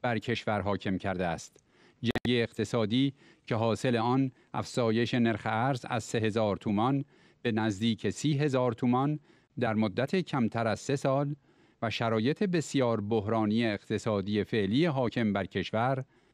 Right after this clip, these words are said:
و تورم افسار گسیخته در بازار ارز و مسکن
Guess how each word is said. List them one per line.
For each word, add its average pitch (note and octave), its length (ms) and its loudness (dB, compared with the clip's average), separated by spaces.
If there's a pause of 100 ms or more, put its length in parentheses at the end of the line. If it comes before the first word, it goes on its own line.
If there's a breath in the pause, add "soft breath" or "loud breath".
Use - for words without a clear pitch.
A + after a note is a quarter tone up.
(160)
و A2 100 0
تورم G#2 540 0
افسار B2+ 560 0
گسیخته A#2 720 -2
در D3 260 -2
بازار G#2 580 0
ارز C#3+ 460 -2
و D3 80 2
مسکن C3+ 580 0